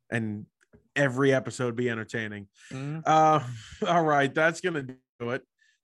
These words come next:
Speaker 1: Uh, we will talk to you guys next week. Maybe we'll have a champion in the N B A.
Speaker 2: Yeah. Maybe even the N H L. Who, who knows? Are they, is there
Speaker 1: Yeah.
Speaker 2: a possibility we see a sweep
Speaker 1: Um,
Speaker 2: by
Speaker 1: I
Speaker 2: the time
Speaker 1: don't
Speaker 2: we
Speaker 1: know.
Speaker 2: record?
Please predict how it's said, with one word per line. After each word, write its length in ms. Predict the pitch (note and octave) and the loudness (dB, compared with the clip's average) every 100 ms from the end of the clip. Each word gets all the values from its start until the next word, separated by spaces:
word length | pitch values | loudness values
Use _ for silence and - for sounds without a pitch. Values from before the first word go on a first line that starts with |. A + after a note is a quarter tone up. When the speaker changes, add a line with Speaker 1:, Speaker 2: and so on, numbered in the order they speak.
| _ | _
Speaker 1:
Uh, 240 | B2+ B2+ B2+ | -2 -2 -2
we 160 | C3+ | -4
will 160 | C3 C3 | -6 -8
talk 420 | B2+ C#3 C3 C3 | -4 0 0 -2
to 100 | B2+ | -10
you 240 | B2+ B2+ A#2+ | -8 -8 -4
guys 340 | B2 B2 A#2 | -2 -2 -2
next 200 | B2+ B2+ | -6 -6
week. 80 | C#3 | -6
Maybe 140 | C3 C3 | -6 -2
we'll 100 | C#3 | -2
have 100 | C3 | -2
a 20 | |
champion 420 | C3 C#3 C#3+ D#3 | -2 -4 -2 -2
in 20 | C#3+ | -4
the 40 | |
N 60 | C#3 | -4
B 120 | C3+ | -4
A. 280 | C#3+ G#3+ C#4+ - _ _ _ - | -4 -4 -8 -14 _ _ _ -8
Speaker 2:
Yeah. 340 | A#2+ F#3 E3+ - _ _ _ _ _ | -2 0 -2 -6 _ _ _ _ _
Maybe 300 | C#3+ E3+ F3+ | -2 0 2
even 220 | G#3 G3 G3+ | 0 0 -2
the 80 | |
N 100 | G3 | -2
H 220 | G3 F#3+ A#3 | -2 -2 0
L. 160 | A3 | 2
Who, 240 | D3 D#3 E3 | 2 0 -2
who 120 | D#3+ | -4
knows? 320 | F#3 F#3+ B2+ | -4 -4 -4
Are 120 | B2 B2 | -6 -8
they, 200 | C3 B2 A#2 | -8 -10 -8
is 100 | A#2+ | -6
there 140 | A#2+ D3 | 0 2
Speaker 1:
Yeah. 60 | |
Speaker 2:
a 40 | E3 | 2
possibility 500 | D3 D3+ C3 D#3+ F3 | 0 0 -2 -2 -2
we 80 | D#3 | -4
see 160 | D3+ | -6
a 40 | C3 | -8
sweep 380 | - D#3 A#3 - _ _ _ _ _ - | -6 -4 -4 -6 _ _ _ _ _ -10
Speaker 1:
Um, 560 | A#2+ C3 C3 B2+ B2+ B2+ | -6 -4 -4 -4 -6 -4
Speaker 2:
by 120 | C#3+ | -2
Speaker 1:
I 20 | |
Speaker 2:
the 60 | D3 | 0
time 240 | D3 D#3 | 0 0
Speaker 1:
don't 60 | D#3+ | 0
Speaker 2:
we 40 | |
Speaker 1:
know. 200 | C#3 D#3+ D3+ | -2 -2 -2
Speaker 2:
record? 240 | F3+ B3 | -4 -6